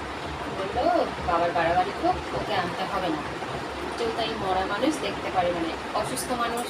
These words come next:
মরে যাওয়া মানুষ আমি দেখতে পারি না। তো এই হলো ব্যাপার। তার জন্য আমার ননদরা আমাকে নিয়ে যেতে বারণ করেছে। আর তোমাদের দাদাভাই আর সোনাই চলে গেছে আমার শ্বশুরমশাইকে দেখতে, আর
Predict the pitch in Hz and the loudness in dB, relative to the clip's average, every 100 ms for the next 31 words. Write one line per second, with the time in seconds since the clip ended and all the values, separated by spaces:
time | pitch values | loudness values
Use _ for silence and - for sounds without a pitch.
0 | - 220 220 226 226 226 233 285 320 240 | -4 -2 0 2 2 2 2 0 2 0
1 | 233 202 180 - - 165 160 175 - - | 0 -2 -4 -4 0 0 0 0 -2 -4
2 | - - - - - - - - - - | -4 -6 -6 -6 -6 -4 -4 -4 -6 -2
3 | - 208 190 - 190 175 160 190 339 - | 2 2 0 -2 0 2 2 4 2 0
4 | - - - 175 - - 220 247 220 214 | -6 -6 -4 0 2 2 0 0 0 0
5 | 185 185 185 196 196 - 196 196 - 226 | -2 -2 -2 -4 -4 -4 -4 -4 -4 0
6 | 196 180 185 220 240 339 392 - 185 175 | 0 0 0 -2 -2 2 2 4 2 4
7 | 175 175 190 180 185 170 175 233 277 240 | 2 0 -2 -2 0 0 2 2 4 2
8 | - 185 - 185 - 170 160 175 180 269 | 0 -4 -2 -2 -4 -2 0 0 0 0
9 | 339 - - - - - - - - - | 0 -2 -6 -6 -6 -6 -4 -4 -2 -4
10 | - 190 190 - 196 - 180 - 175 - | -4 -4 -4 -4 -2 -2 -2 -2 -4 -4
11 | 165 - - - 165 165 165 165 165 165 | -6 -6 -6 -4 -2 0 2 2 0 0